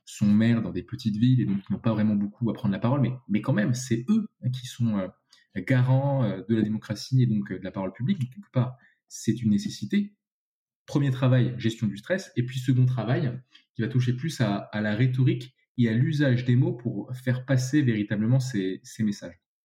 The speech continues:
Quelque chose qu'on travaille énormément, c'est ce qu'on appelle la congruence. La congruence en art oratoire, c'est l'alignement entre ce que l'on dit, ce que l'on pense et ce que l'on ressent. Et ça arrive parfois, et c'est ce pourquoi on n'aime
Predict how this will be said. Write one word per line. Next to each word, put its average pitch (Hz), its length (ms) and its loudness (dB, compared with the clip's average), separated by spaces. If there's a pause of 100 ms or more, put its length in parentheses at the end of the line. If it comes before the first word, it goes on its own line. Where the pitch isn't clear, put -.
(540)
Quelque 120 200 2
chose 127 160 2
qu'on 117 160 2
travaille 98 280 -2
énormément, 98 420 0 (400)
c'est - 140 -12
ce - 40 -10
qu'on 107 120 0
appelle 104 200 0
la 98 120 -2
congruence. 127 800 0 (260)
La 101 80 -6
congruence 107 640 0
en 107 60 -2
art 98 140 2
oratoire, 101 360 -4
c'est - 160 -6
l'alignement 120 500 4
entre 98 440 -4
ce - 180 -14
que - 120 -4
l'on 98 120 0
dit, 131 300 0 (280)
ce - 180 -6
que 117 120 0
l'on 104 140 2
pense - 640 0
et - 20 -12
ce - 140 -8
que 113 120 -4
l'on 127 180 4
ressent. 123 440 0 (200)
Et 117 40 -12
ça - 140 0
arrive 151 180 2
parfois, 131 440 0
et - 60 0
c'est - 160 -6
ce - 120 -2
pourquoi 127 340 0
on 95 320 0
n'aime 107 240 0